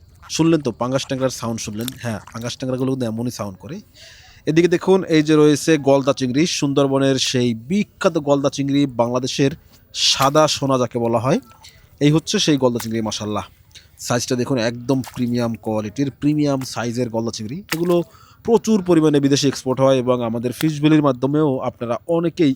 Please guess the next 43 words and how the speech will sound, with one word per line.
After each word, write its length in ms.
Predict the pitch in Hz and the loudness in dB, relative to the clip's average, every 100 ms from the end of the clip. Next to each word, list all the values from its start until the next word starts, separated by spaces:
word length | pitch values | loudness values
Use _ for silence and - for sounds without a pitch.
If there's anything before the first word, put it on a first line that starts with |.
| - | 0
এই 120 | 143 | 0
গলদা 240 | 135 127 | 2 0
চিংড়ির 300 | 117 120 120 | -2 -6 -6
স্বাদ 320 | 117 120 110 110 | -4 -4 -4 -4
নিয়ে 140 | 110 | -6
থাকেন। 320 | 104 - 104 - _ _ _ - - _ _ _ | -6 -8 -10 -10 _ _ _ -20 -20 _ _ _
যাই 100 | 160 | 2
হোক, 80 | 180 | 4
গলদা 200 | 165 156 | 2 0
চিংড়ি 220 | 170 175 | -2 -2
দেখে 160 | 160 170 | -2 0
কেমন 240 | 165 156 | -2 0
লাগলো 260 | 143 139 139 | 0 2 2
অবশ্যই 300 | 139 - 143 | 2 -2 -2
কমেন্টে 220 | 135 135 | -2 -2
জানাবেন। 380 | 127 117 127 185 _ _ - - _ - | -2 -2 -6 -8 _ _ -20 -20 _ 0
আর 180 | 160 175 | 2 2
এদিকে 280 | 190 208 | 0 2
হচ্ছে 240 | 220 - 226 | 0 2 2
আরও 180 | 196 202 | 2 4
বেশ 240 | 196 196 | 4 4
কিছু 200 | 190 196 | 0 0
মাছ 380 | 165 165 165 - | 4 4 2 2
ছড়িয়ে 280 | 160 170 165 | 2 4 2
ছিটিয়ে 320 | 165 165 170 | 0 2 4
আছে, 420 | 139 - 160 170 | 2 0 0 2
বিভিন্ন 640 | 139 175 247 262 247 240 | 2 2 2 0 2 2
প্রজাতির 480 | 233 170 160 - 147 | 2 2 -2 0 0
মাছ। 220 | 120 101 98 - | 0 -4 -8 -10
আসলে 360 | - 185 185 185 - - - - 165 - | -2 2 2 2 -4 -18 -18 -16 -10 -6
আজকে 460 | 139 - 185 175 | -4 2 4 4
আমাদের 300 | 160 156 170 | 0 0 2
এই 80 | 165 | 4
চরপাটায় 560 | 156 147 143 151 156 156 | 4 4 4 0 2 2
যে 200 | 135 147 | 2 2
মাছগুলো 480 | 135 123 120 143 139 | 2 0 -2 0 2
আটকা 280 | 127 - | 0 0
পড়েছে, 400 | 143 120 113 147 | -2 -2 -4 -4
এর 60 | 131 | -6
ভিতরে 260 | - 151 139 | -4 -4 -4
ম্যাক্সিমাম 680 | 104 117 131 135 160 160 | -2 -2 -2 0 0 2
মাছই 260 | 160 147 160 | 0 -2 0
হচ্ছে 300 | 151 - 165 | -4 -2 -2